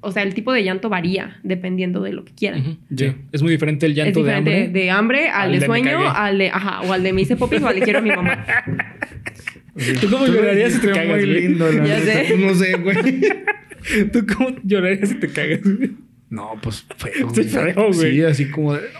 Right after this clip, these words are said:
Speaker 1: Porque normalmente, y se puede ver como la manera en la que, por ejemplo, yo lo he identificado que con los niños chiquitos, con los bebecitos, o sea, recién nacidos, cuando tienen hambre,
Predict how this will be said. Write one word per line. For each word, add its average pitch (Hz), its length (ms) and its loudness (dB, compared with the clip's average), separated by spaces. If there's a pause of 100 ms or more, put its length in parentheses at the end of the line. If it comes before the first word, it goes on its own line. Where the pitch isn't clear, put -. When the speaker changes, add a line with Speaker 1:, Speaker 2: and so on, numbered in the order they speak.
(120)
Speaker 1:
Porque 254 360 2
normalmente, 277 640 2
y 269 160 4
se 294 140 2
puede 262 260 2
ver 294 180 0
como 311 220 0
la 254 80 2
manera 208 260 0
en 214 80 2
la 226 140 0
que, 226 100 -6
por 220 120 0
ejemplo, 208 200 -2
yo 202 140 2
lo 208 60 2
he - 20 2
identificado 240 680 0
que 202 180 -2
con 202 180 2
los 202 160 4
niños 262 400 4
chiquitos, 226 320 -2
con 226 120 -2
los 196 120 0
bebecitos, 185 460 -4
o - 20 -8
sea, 202 140 -6
recién 185 260 -2
nacidos, 208 340 -2 (260)
cuando 233 220 0
tienen 233 300 2
hambre, 254 460 -2